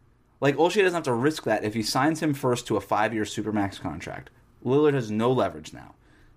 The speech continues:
to demand a trade or anything. Like, "All right, well, you're here for four years or five years." You can then, you, you sign him to the Supermax, and then you, then you just offer up all the pieces for Anthony Davis, and you're like, "Look,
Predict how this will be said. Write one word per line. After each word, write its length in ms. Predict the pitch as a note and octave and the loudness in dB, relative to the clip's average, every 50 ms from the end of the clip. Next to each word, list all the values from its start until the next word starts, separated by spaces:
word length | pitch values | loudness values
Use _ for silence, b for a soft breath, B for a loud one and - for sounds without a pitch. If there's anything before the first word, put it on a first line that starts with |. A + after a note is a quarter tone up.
| _ _ | _ _
to 80 | - A2 | -6 -4
demand 280 | G#2+ G#2+ G#2 G2+ G#2 G#2 | -2 0 0 0 0 0
a 60 | G2+ | -2
trade 200 | - - G#2 G#2 | -2 -2 -2 0
or 40 | G2+ | -2
anything. 280 | A#2 B2 - C2+ C#2 C#2 | -2 -4 -4 -6 -12 -16
Like, 140 | D#2 D#2+ E2+ | -16 -14 -10
"All 80 | F2+ | -8
right, 100 | C3 - | -6 -6
well, 200 | F#2+ F#2+ - - | -8 -10 -16 -14
you're 120 | - F2 F2+ | -12 -10 -4
here 180 | F#2+ A2 B2+ | -2 0 0
for 80 | C3 A#2 | 0 -2
four 200 | - - F2 F2+ | -4 -4 -2 -2
years 300 | A2+ C3 - - - - b b b b b b b - | 0 -2 -4 -4 -8 -16 b b b b b b b -14
or 80 | - - | -10 -6
five 240 | - F#2+ F#2+ G2 | -4 -2 -2 0
years." 240 | C3+ C#3 - - - b b b b b b b b b b b b b b b | -2 -2 -4 -6 -10 b b b b b b b b b b b b b b b
You 140 | - C3 D#3+ | -4 -2 -2
can 180 | E3+ - F#3 E3+ | 0 0 2 2
then, 280 | E3+ E3+ E3+ E3 E3 - | 2 2 2 2 -2 -4
you, 180 | - C#3 C3+ C3 C3 - | -2 -2 -2 -2 -2 -4
you 140 | - C3 B2+ | -4 -2 -2
sign 320 | B2+ - - D3 D#3 F3+ | -2 0 2 2 2 2
him 80 | G3 F#3+ | 2 2
to 80 | E3+ D#3 | 0 0
the 140 | D#3 D#3 | 0 -2
Supermax, 420 | D3+ D#3+ E3 C#3 A2 G#2+ G#2 - A#2+ | -4 -2 0 2 2 2 0 -2 -4
and 100 | A#2+ B2 | -2 0
then 80 | A#2+ | 0
you, 240 | B2 B2 A#2+ A#2 A#2 - _ _ | 2 2 0 0 -2 -8 _ _
then 160 | - A#2+ C3 D3+ | -2 0 2 2
you 80 | E3 | 2
just 180 | E3 D#3 - - | 0 -2 -2 0
offer 280 | B2 D3 D#3 D3+ E3 | 0 0 0 2 0
up 100 | D3 - - | -2 0 -2
all 160 | - C3 D3+ | -2 0 0
the 80 | C#3+ C#3 | 0 -2
pieces 380 | C3+ C#3+ D#3+ D#3 - D#3 C#3 | -2 -4 -2 -2 0 -2 -2
for 140 | - C3+ A#2+ | -2 -2 0
Anthony 320 | B2 C3 C3 C3+ B2+ A#2+ | 0 0 0 0 0 2
Davis, 300 | A#2+ C3 E3+ F#3+ F3 D#3 | 2 2 2 2 0 -4
and 40 | C#3 | -2
you're 120 | C3 B2+ B2+ | -2 0 0
like, 140 | B2+ B2 | 0 0
"Look, 300 | B2 C#3+ G3 G#3+ - - | 0 0 0 0 -2 -6